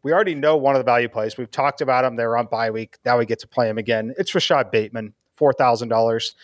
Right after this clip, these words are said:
He is a fifty-six hundred dollar player in this offense. He's an absolute stud. We're gonna play him until the price point at least goes over five thousand dollars. So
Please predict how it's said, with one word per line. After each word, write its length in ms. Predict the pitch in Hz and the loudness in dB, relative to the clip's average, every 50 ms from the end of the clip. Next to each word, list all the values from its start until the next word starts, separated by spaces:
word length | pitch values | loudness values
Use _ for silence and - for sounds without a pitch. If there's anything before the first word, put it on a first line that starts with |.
| - _ _ _ | -20 _ _ _
He 140 | - 170 185 | -4 -2 0
is 100 | 180 151 | 2 2
a 60 | 156 | 2
fifty-six 580 | - - 160 147 147 143 131 - - 139 - - | 2 2 0 0 0 -2 -4 -4 -4 -4 -2 -2
hundred 220 | 135 127 123 120 | -2 -2 0 0
dollar 300 | 123 110 113 120 117 110 | 2 4 4 4 4 2
player 480 | - - _ 117 107 110 117 123 123 120 | -2 -4 _ -4 -2 0 0 0 -2 -2
in 240 | - 120 120 120 113 | -4 -6 -8 -8 -8
this 180 | 110 104 - - | -8 -10 -10 -6
offense. 480 | 117 113 113 110 - - 120 113 110 - | -2 -2 -2 -2 -2 -4 -6 -6 -6 -8
He's 320 | - - 120 110 - - - _ _ _ - | -8 -8 -8 -8 -10 -10 -12 _ _ _ -16
an 100 | 120 117 - - - | -14 -14 -10 -6 -2
absolute 560 | 120 127 120 - - - 127 117 117 110 - | -2 -2 -2 -2 -4 -4 -2 -2 -4 -4 -4
stud. 420 | - - - 117 113 110 104 104 - _ _ _ _ _ _ _ | -4 -4 -2 -2 -2 -2 -4 -8 -14 _ _ _ _ _ _ _
We're 100 | 117 120 | -4 -2
gonna 160 | 123 135 131 | 0 0 0
play 280 | 123 - - 131 120 120 | -2 0 0 0 2 2
him 260 | 123 120 123 131 131 - | 0 -2 -4 -8 -12 -14
until 280 | 135 120 - - 123 117 | -14 -12 -4 -4 -2 -2
the 80 | 117 110 | -2 -2
price 300 | - 123 117 117 - - | 0 0 -2 -2 -2 -2
point 200 | - 127 123 117 | -2 -2 -2 -2
at 140 | 107 - | -4 -6
least 300 | 113 113 123 127 - - | -8 -8 -6 -6 -4 0
goes 180 | - 127 120 113 | 2 2 4 4
over 220 | 123 120 117 117 | 2 2 2 0
five 260 | - - 113 110 110 - | 0 0 0 0 -2 -2
thousand 360 | - 113 113 107 - 113 107 | -2 -2 -2 -2 -4 -6 -4
dollars. 360 | 107 110 131 165 202 214 - | 0 0 2 0 0 -2 -4
So 380 | - - 131 110 110 107 107 | -2 0 2 2 2 0 -2